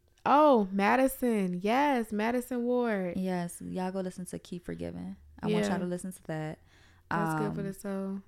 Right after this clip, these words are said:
Speaker 1: That
Speaker 2: but that's
Speaker 1: is.
Speaker 2: good for the soul. But for me, it's, like, to keep extending grace.
Speaker 1: Yeah.
Speaker 2: In friendships, in relationships, all around me. Like, and keep extending myself grace as well. But, like, understanding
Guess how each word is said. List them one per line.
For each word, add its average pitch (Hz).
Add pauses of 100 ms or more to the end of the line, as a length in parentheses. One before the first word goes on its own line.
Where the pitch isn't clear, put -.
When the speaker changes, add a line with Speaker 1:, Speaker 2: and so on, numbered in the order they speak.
(120)
Speaker 1:
That 196
Speaker 2:
but 196
that's 190
Speaker 1:
is. 190
Speaker 2:
good 190
for 185
the 180
soul. 151
But 151
for 151
me, 151
it's, -
like, 139 (240)
to -
keep -
extending -
grace. - (200)
Speaker 1:
Yeah. 202
Speaker 2:
In 151
friendships, -
in 156
relationships, 156 (440)
all 156
around 151
me. 165 (180)
Like, 156 (100)
and 147
keep 175
extending 151
myself 143
grace -
as -
well. -
But, -
like, - (640)
understanding 147